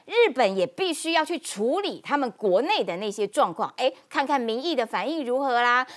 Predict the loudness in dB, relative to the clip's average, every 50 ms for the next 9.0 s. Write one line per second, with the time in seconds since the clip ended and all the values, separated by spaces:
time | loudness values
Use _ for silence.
0 | -20 -10 -4 -2 -2 0 0 0 2 2 2 2 0 0 -2 -4 -2 0 0 0
1 | 0 0 0 2 2 2 2 2 2 0 0 2 4 2 2 2 -2 -10 -10 -12
2 | -14 -20 -20 _ _ -4 0 2 2 4 4 2 0 0 -4 -6 -6 -8 -8 -8
3 | -8 -6 -6 -6 -2 2 4 6 6 6 4 4 2 -4 -4 -4 -4 -4 -2 0
4 | 2 2 2 2 0 0 0 -4 -2 2 2 4 4 2 -4 -8 _ _ _ -4
5 | -2 -2 -2 2 2 2 4 4 2 2 0 2 2 4 2 2 0 -2 -2 -2
6 | -2 -2 -2 -2 -2 -2 -2 -2 -2 -4 -4 -2 -2 -2 -2 0 0 2 2 0
7 | 0 -2 -16 -20 -12 -2 0 2 2 2 0 0 -2 -2 -2 -2 0 0 0 0
8 | 2 2 2 2 2 0 -2 0 0 0 0 0 -2 -2 0 0 0 0 0 -6